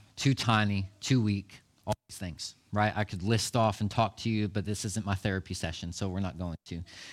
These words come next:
If you wanna have some therapy with me, my office doors are open. But for right now,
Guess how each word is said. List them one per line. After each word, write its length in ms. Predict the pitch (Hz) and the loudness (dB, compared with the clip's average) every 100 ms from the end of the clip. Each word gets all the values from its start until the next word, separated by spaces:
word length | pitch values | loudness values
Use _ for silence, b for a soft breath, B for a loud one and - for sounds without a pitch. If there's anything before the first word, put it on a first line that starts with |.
| B | B
If 120 | 110 | 0
you 80 | 113 | 4
wanna 340 | 123 131 120 | 6 8 6
have 260 | 101 135 127 | 6 8 8
some 160 | - 107 | 6 4
therapy 420 | 143 156 147 160 | 8 8 8 6
with 260 | 156 156 | 6 6
me, 180 | 156 151 B B | 4 2 B B
my 60 | - | 4
office 360 | 95 101 110 | 6 6 2
doors 240 | - 117 107 | 2 2 4
are 80 | 113 | 4
open. 360 | 110 - 95 - B B | 2 0 -6 -6 B B
But 140 | 120 117 | 0 4
for 160 | 147 | 12
right 180 | 147 151 | 12 12
now, 320 | 151 135 120 | 12 10 8